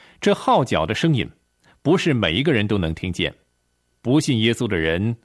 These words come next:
可能听不见，但是信耶稣的人却是每一个都能听见，因为是主在呼唤我们，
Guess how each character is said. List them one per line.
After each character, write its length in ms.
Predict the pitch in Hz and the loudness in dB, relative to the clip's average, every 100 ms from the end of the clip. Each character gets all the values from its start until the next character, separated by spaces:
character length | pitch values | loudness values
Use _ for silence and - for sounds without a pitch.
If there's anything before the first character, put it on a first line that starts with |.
| _ _ - | _ _ -8
可 140 | 95 | -6
能 160 | 80 85 | -4 -6
听 160 | 95 | -6
不 80 | 82 | -6
见， 220 | 87 69 - _ _ - - | -6 -8 -10 _ _ -20 -8
但 140 | - 156 | -2 0
是 80 | 156 | 0
信 220 | 247 170 | 0 2
耶 120 | 202 | 2
稣 160 | 208 202 | 0 0
的 100 | 117 | 0
人 280 | 80 123 - _ | 0 -2 -4 _
却 120 | - | -2
是 140 | 147 131 | 0 0
每 240 | 110 90 | 0 -2
一 180 | 82 165 | 0 0
个 180 | 147 87 | 0 0
都 220 | 170 170 | 0 0
能 200 | 80 80 | 0 -4
听 180 | 98 90 | -6 -4
见， 220 | 87 65 _ _ _ - | -4 -6 _ _ _ -2
因 140 | 139 | 0
为 80 | 151 | 2
是 140 | 151 | 0
主 300 | 131 107 85 | -2 -2 -2
在 140 | 104 92 | -2 -2
呼 260 | - 190 | -2 -2
唤 220 | 170 151 90 | 0 -2 -2
我 120 | 139 | -4
们， 200 | - | -4